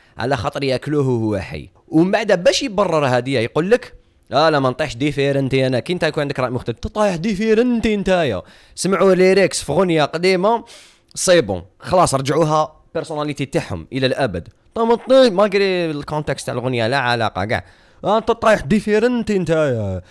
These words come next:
انت عندك رأي مختلف، طايح ديفيرنتي. في الاختلاف رحمة، في الاختلاف يا رحمة. كي يكون عندك رأي مختلف ماشي حاجة عيانة وماشي عيب، نورمال. الديبا اكزيستي لهاد العفايس. كي يكون كاين بزاف آراء مختلفة نقدروا نتوصلوا إلى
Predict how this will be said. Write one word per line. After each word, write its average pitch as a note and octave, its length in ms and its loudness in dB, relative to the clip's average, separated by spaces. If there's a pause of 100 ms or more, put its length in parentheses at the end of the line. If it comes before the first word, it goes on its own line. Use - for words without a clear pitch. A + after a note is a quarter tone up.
(140)
انت C#3+ 120 -2
عندك G#3+ 320 2
رأي F#3+ 220 2
مختلف، G#3 440 0
طايح F3+ 260 0
ديفيرنتي. F#3 720 -2 (160)
في - 120 -2
الاختلاف G#3 800 -4 (220)
رحمة، C3 460 -4 (200)
في D3+ 100 -6
الاختلاف A2 540 -8
يا G#2+ 100 -2
رحمة. F2+ 300 -6 (220)
كي F#3 60 -8
يكون D#3+ 160 -4
عندك B2+ 200 -8
رأي B2 240 -6
مختلف A2+ 500 -6 (200)
ماشي A#2 200 -10
حاجة B2+ 240 -6
عيانة A#2+ 300 -6
وماشي B2+ 340 -6
عيب، D#2 180 -10 (380)
نورمال. A2+ 440 -2 (560)
الديبا D3 480 2
اكزيستي C#3+ 600 -2
لهاد D3 200 0
العفايس. G#2+ 640 -4 (280)
كي - 80 -10
يكون D#3 200 -8
كاين D3 220 0
بزاف B2 320 -4
آراء D3+ 260 0
مختلفة D3+ 440 -4
نقدروا F3 340 -4
نتوصلوا C#3+ 560 0
إلى A#2+ 340 2